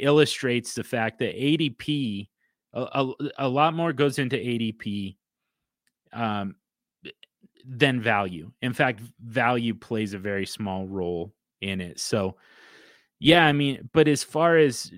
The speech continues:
just in terms of A D P, I think that there's, there's plenty of room for some of that. You know, I think that, uh, I mean, I hate to say it, but, like, at some point, Aaron Rodgers, my guy, Aaron Rodgers,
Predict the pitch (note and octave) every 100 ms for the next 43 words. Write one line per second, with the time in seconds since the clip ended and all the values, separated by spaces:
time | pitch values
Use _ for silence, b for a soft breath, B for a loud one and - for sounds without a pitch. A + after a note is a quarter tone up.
0 | B2+ F3 F3 F#3 - F3 D3 C3 C#3+ C3+
1 | A2+ - D#3+ E3 C3 A2 - C3 A#2 A#2+
2 | A2 B2+ A#2+ A2+ - - - _ _ _
3 | _ F2+ C#3 C#3+ - - C#3 E3 A2+ G2+
4 | G2+ G2+ - A2+ F#2+ A2+ G#2+ F#2+ F#2 F2+
5 | - A#2+ G#2 A2 B2+ - B2+ A#2 A#2 A2+
6 | A2 G#2+ _ _ _ _ _ _ _ _
7 | _ _ _ _ - A#2 A2+ A2 G#2 G2+
8 | B B B B B B B - C3 C#3
9 | C#3+ B2 F3 - C3+ - F3+ E3 C3 D3
10 | C3+ C#3 C3 B2+ - D#3+ - F3+ D#3+ B2+
11 | C3+ D3 D3 C#3+ E3 A#2+ A2 A#2 - _
12 | _ _ _ _ _ _ _ A#2 D#3 D3
13 | D3 C3 B2+ C#3 C#3 C3+ C#3 A#2 F#2 E2+
14 | - -